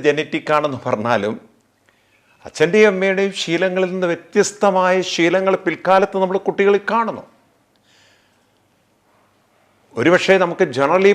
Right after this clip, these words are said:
പറയാം, ഒരു സിനിമ ആക്ടറുടെ മക്കള് സിനിമ ഇതിലേക്ക് ഇഷ്ടപ്പെട്ടേക്കാം, പക്ഷെ അവര് സക്സസ് ആവണമെന്നില്ല. വലിയ, ആ, ആ, പാട്ടുകാരുടെ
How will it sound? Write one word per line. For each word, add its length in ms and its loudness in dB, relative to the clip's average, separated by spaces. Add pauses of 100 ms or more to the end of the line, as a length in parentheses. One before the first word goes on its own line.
പറയാം, 320 4
ഒരു 160 -4
സിനിമ 200 -2 (140)
ആക്ടറുടെ 420 0 (480)
മക്കള് 320 2 (140)
സിനിമ 200 -2 (300)
ഇതിലേക്ക് 400 -2
ഇഷ്ടപ്പെട്ടേക്കാം, 720 -4
പക്ഷെ 220 0
അവര് 240 -2
സക്സസ് 420 -2
ആവണമെന്നില്ല. 420 -4 (1160)
വലിയ, 480 0 (580)
ആ, 20 8 (680)
ആ, 20 0 (1200)
പാട്ടുകാരുടെ 680 6